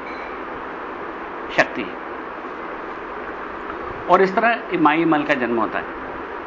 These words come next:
इसके आगे हमने पढ़ा था तीसरा कार्ममल कैसे बनता है। "सेयम क्रियात्मिका शक्ति शिवस्य पशुवर्तिने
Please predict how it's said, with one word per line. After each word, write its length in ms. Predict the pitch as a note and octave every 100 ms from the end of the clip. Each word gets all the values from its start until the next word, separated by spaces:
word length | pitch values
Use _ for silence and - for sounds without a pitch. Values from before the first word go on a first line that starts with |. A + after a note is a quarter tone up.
| - - F3 D3+ - - - - - - - - - - C#3
इसके 160 | -
आगे 160 | E3+ G3+
हमने 160 | G#3
पढ़ा 180 | G3 F3+
था 100 | F#3
तीसरा 300 | F#3+ E3 F#3
कार्ममल 500 | F#3 D3 D#3 F3+ F#3
कैसे 240 | F3+ - F#3+
बनता 280 | G#3 D#3
है। 140 | F#3 - - - - - - -
"सेयम 260 | E3 G#3 A3+
क्रियात्मिका 640 | G3 F#3 F3+ G3+ F#3 F#3+
शक्ति 400 | G3+ - - G#3+
शिवस्य 440 | - F#3 G3+ G3 G#3
पशुवर्तिने 840 | F#3 - C#3 A#2 A#2+ G#2+ -